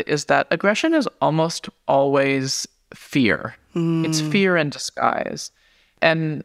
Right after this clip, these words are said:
Speaker 1: the main reason that that's important to understand is that it helps us to access empathy, right? If we see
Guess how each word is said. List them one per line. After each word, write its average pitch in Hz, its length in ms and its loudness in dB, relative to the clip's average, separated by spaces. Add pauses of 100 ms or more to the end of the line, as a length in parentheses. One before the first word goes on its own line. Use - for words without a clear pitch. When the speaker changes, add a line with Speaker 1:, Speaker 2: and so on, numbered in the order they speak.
(180)
Speaker 1:
the 202 100 0
main 269 300 2
reason 220 320 2
that - 160 0
that's 147 220 0
important 147 440 -4
to - 140 -2
understand 143 840 -2
is 151 220 -2
that 143 460 0
it - 340 -2
helps 214 460 -2
us 165 240 0
to - 180 -6 (100)
access 131 800 0 (300)
empathy, 127 500 0 (720)
right? 160 200 2
If 170 200 -2
we 208 100 2
see 180 540 0